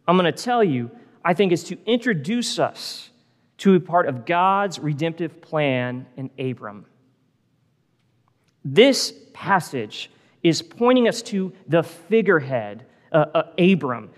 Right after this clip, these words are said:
the main character, if you will. And for us as Christians living in twenty twenty-two, if you are in Christ, if Jesus Christ is your Lord and Savior, and even if you're not,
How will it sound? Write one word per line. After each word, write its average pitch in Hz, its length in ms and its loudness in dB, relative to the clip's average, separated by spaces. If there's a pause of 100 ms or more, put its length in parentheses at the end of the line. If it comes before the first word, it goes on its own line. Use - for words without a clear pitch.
(140)
the 175 80 2
main 226 480 4
character, 196 1040 0 (200)
if 170 200 0
you 175 160 -4
will. 151 420 0 (640)
And 208 180 4
for 208 240 -2
us - 520 2 (260)
as 220 220 2
Christians 208 800 0 (280)
living 214 460 4
in 185 160 -4
twenty 226 440 -2
twenty-two, 214 540 0
if 185 160 -2
you 196 200 -6
are 226 380 8
in 208 200 -2
Christ, 151 400 0
if 160 160 -2
Jesus 202 360 -2
Christ 185 320 -2
is 180 80 -6
your 180 120 -4
Lord 175 180 0
and 180 100 -4
Savior, 139 300 0
and 165 240 -6
even 214 320 0
if 185 180 -4
you're 185 120 -6
not, 135 480 -2